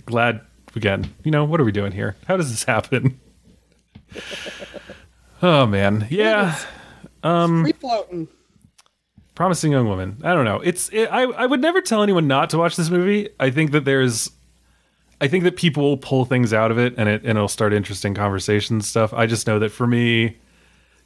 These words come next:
Speaker 1: you know, with my experiences and just my reaction to the movie and its aesthetics and everything, I was just like, I was never on the inside of it. And like I said, it just felt a little too constructed for me.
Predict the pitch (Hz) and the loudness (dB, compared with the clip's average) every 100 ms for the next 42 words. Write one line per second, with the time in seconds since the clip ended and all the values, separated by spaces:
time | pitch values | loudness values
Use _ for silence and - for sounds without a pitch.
0 | - 113 98 110 135 151 131 - 131 127 | -4 -2 0 -2 0 0 0 0 0 0
1 | 107 113 107 104 - 104 101 101 98 113 | 0 0 0 -2 0 0 2 2 0 -4
2 | 95 101 101 98 98 95 92 - - 98 | -4 -4 -2 -2 -2 -2 -4 -6 -2 0
3 | 92 - 107 107 101 104 104 101 107 - | 0 -2 -2 -2 -2 -2 -2 -2 -4 -4
4 | 113 107 - 101 107 123 123 113 107 104 | -4 -6 -4 -2 0 2 2 2 2 0
5 | - 104 101 104 104 107 98 92 101 - | 0 0 2 -2 -4 -6 -4 -4 -6 -6
6 | 104 104 - - 117 107 117 143 127 127 | -6 -6 -8 -4 -2 0 2 0 2 2
7 | 117 110 104 - _ _ _ _ _ _ | 2 2 0 -4 _ _ _ _ _ _
8 | _ - 104 - 101 92 - - - _ | _ -8 -6 -2 -2 -2 -6 -14 -16 _
9 | - - - 131 107 | -18 -12 -8 -8 -10